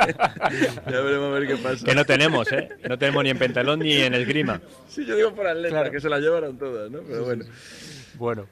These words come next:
Speaker 3: pues oye, eh, Javier, vamos a tener, yo creo que unos juegos apasionantes en los que nos, se nos presentan, eh, porque el deporte español sigue viviendo una época dorada. Seguro que vamos a tener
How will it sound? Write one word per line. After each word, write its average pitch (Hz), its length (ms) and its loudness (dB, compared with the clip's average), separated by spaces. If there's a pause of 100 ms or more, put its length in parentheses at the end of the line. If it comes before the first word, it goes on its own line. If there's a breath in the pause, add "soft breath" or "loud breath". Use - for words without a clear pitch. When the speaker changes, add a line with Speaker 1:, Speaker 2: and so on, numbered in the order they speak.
Speaker 3:
pues 120 160 -6
oye, 120 260 -2
eh, 131 760 0
Javier, 160 400 4
vamos 160 260 4
a 175 80 2
tener, 160 300 2
yo 147 100 0
creo 147 160 2
que 127 480 0
unos 123 180 -4
juegos 135 220 0
apasionantes 113 560 -2
en 113 60 -8
los 107 100 -6
que 113 80 -6
nos, 104 140 -8 (200)
se - 80 -12
nos 104 160 -8
presentan, 127 600 -4 (280 loud breath)
eh, 107 580 -4
porque 110 420 -10 (240)
el 120 100 -14
deporte 135 300 -2
español 131 320 0
sigue 143 220 0
viviendo 139 200 0
una 135 140 0
época 127 240 0
dorada. 131 320 4
Seguro 123 180 -4
que 123 80 0
vamos 120 80 -2
a 123 80 -2
tener 120 260 -2